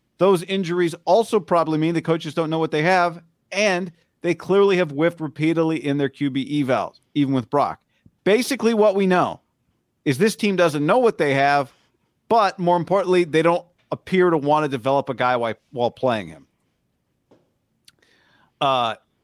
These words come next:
you know what it makes me think is, is not to always go back to the draft with Trey, but, w-, you know, I'd love to know from Kyle Shanahan today, Kyle,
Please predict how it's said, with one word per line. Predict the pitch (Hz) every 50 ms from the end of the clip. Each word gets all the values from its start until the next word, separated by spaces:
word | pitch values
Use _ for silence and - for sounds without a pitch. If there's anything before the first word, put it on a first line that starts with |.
| _
you | - 170
know | 254 320
what | 254
it | 190
makes | 180 170 - -
me | 131 -
think | - 175 165 131 -
is, | 120 104 98 - - - _ _ _ _ _ _ _ _ _ _ _
is | 151 127 107 -
not | 131 139 135 -
to | 139 131
always | - 139 135 123 120 -
go | - 113
back | 95 110 104 -
to | - 101
the | 95 87
draft | - 113 139 175 190 180 - -
with | 101 85 -
Trey, | _ - 95 82 76 76 78 98 101 _ _ _ _
but, | 131 117 110 101 95 - _ _ _ _ _ _ _ _ _ _ _ _ _ _ _ _ _ _ _ _ _ _ _ _ _ _ _ _ _ _ _
w-, | - 123 123 - _ _ _ _
you | 147 143 135
know, | 127 120
I'd | 131 139
love | 156 160 147 123
to | 123 123
know | 117 120 120 120 120 117 113 110 110 104 _ _ _ _ _ _ -
from | 131 110 98
Kyle | - 123 120 110 -
Shanahan | - - 117 110 107 101 101 101 95
today, | - 101 92 104 101 95 87 90 92 -
Kyle, | - 117 107 98 87 80 80 82